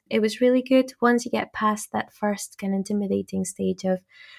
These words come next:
pressing the record button and start having a conversation. Then really it's just having a conversation and trying to have fun. And what I really enjoyed was the ability to speak to many people about different things that they do.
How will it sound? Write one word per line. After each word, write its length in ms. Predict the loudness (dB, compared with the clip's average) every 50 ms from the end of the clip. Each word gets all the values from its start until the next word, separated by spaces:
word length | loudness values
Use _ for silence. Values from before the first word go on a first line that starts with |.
| -20 _ _ 0
pressing 340 | 0 0 2 0 0 0 0
the 80 | 0 0
record 360 | -2 -2 -4 -4 -6 -6 -2 -2
button 320 | -2 -2 -2 -2 -2 0 0
and 120 | 0 -2
start 380 | -2 -4 -4 -4 -4 -8 -14 -12 -6
having 280 | -4 -2 0 0 0 0
a 60 | 0
conversation. 760 | -2 -4 -4 -4 -2 -2 -2 -4 -4 -2 -2 0 0 2 2
Then 300 | 2 2 0 0 -2 2 4
really 240 | 4 6 6 4 2
it's 160 | 2 0 -2
just 240 | -4 -4 -4 -4 -4 -6 -4
having 240 | -2 -2 0 -2 -2
a 60 | -4
conversation 580 | -6 -6 -6 -4 -4 -4 -4 -4 -2 -2 -2
and 160 | -2 -2 -2 -2
trying 220 | -2 -2 -2 -2
to 100 | -4 -4
have 160 | -6 -6 -6
fun. 380 | -4 -2 0 0 2 0 0 -4 -8 -20 -20 -20 -20 -18 -18 -20 -20 -20 _ _ _ -2
And 680 | 0 2 2 2 2 2 2 2 2 2 0 0 -2 -4 -8 _ _ _
what 320 | -4 2 6 6 6 8 6
I 80 | 6
really 340 | 6 6 6 6 6 4 2
enjoyed 520 | 2 2 4 4 6 6 6 6 4 2 2
was 500 | 4 6 6 6 4 4 2 -2 -8 -12
the 180 | -4 2 4 4
ability 380 | 6 6 6 4 4 2 -2 -4
to 140 | -6 -8 -12
speak 300 | -4 -2 -2 -2 -2 0
to 100 | 0 0
many 240 | 2 2 0 0
people 400 | 0 -2 -4 0 0 0 0 0 -2 -6
about 540 | -6 -4 -2 0 2 4 4 2 2 -2 -6 -8 -6
different 340 | -6 -4 -2 -2 -2 0 0
things 220 | 0 -2 -2 -4
that 100 | -4 -4
they 120 | -2 -2
do. 320 | 0 4 4 4 4 2